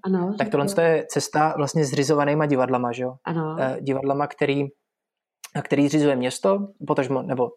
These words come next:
Speaker 2: stát, eh, v nějakým, teda třeba v tom případě toho Národního divadla. To znamená, že to je instituce, která je financovaná tím státem a je poměrně jako jasná a ty seš tam prostě zaměstnaná a chodíš tam jakoby do práce a tak.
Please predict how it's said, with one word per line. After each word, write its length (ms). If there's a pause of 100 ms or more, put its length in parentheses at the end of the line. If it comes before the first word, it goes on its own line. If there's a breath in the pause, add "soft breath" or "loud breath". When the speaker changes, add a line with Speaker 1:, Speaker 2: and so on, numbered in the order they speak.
Speaker 2:
stát, 360
eh, 240
v 40
nějakým, 480
teda 200
třeba 240
v 60
tom 100
případě 280
toho 120
Národního 300
divadla. 400 (540 loud breath)
To 60
znamená, 260
že 100
to 80
je 60
instituce, 540 (480)
která 380 (240)
je 400 (360)
financovaná 460
tím 140
státem 360
a 20
je 60
poměrně 300
jako 160
jasná 440
a 80
ty 100
seš 160
tam 120
prostě 240
zaměstnaná 600
a 80
chodíš 280
tam 160 (100)
jakoby 340
do 80
práce 360
a 40
tak. 220